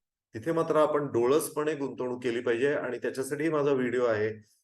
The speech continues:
माझ्या अनेक व्हिडिओमध्ये डाउनलोडेबल Excel फाईल आहेत, की जिथे तुम्ही ते डाउनलोड करून स्वतःच तो निर्णय उत्तम प्रकारे घेऊ शकाल. आणि, अ, चौथा जो विषय आहे, तो आपण मगाशी म्हटलं तसं गुंतवणुकीचा,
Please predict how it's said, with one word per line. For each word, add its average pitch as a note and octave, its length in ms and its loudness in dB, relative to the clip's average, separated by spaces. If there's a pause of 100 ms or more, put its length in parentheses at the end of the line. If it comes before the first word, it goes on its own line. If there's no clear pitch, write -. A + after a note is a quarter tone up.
(140)
माझ्या B2 200 2
अनेक C3+ 240 0
व्हिडिओमध्ये C#3+ 480 2
डाउनलोडेबल C3+ 640 2
Excel - 300 -4
फाईल C3 380 -2
आहेत, G2+ 240 -4 (380)
की A2 80 -14
जिथे B2 240 -4
तुम्ही C3+ 200 -2
ते C3+ 60 0
डाउनलोड B2 380 0
करून C3+ 240 -4
स्वतःच - 500 -4 (340)
तो C3+ 80 2
निर्णय A#2+ 520 0
उत्तम A#2+ 280 -6
प्रकारे A#2 320 0
घेऊ A#2+ 240 -2
शकाल. F#2 360 -4 (540)
आणि, D3 500 0
अ, A2 380 2 (120)
चौथा B2 260 0
जो F3 120 4
विषय D#3+ 240 2
आहे, B2 300 0
तो B2+ 140 -6
आपण B2 400 -4
मगाशी A2+ 300 0
म्हटलं A#2+ 380 -2
तसं G#2+ 260 -4 (440)
गुंतवणुकीचा, A#2+ 680 2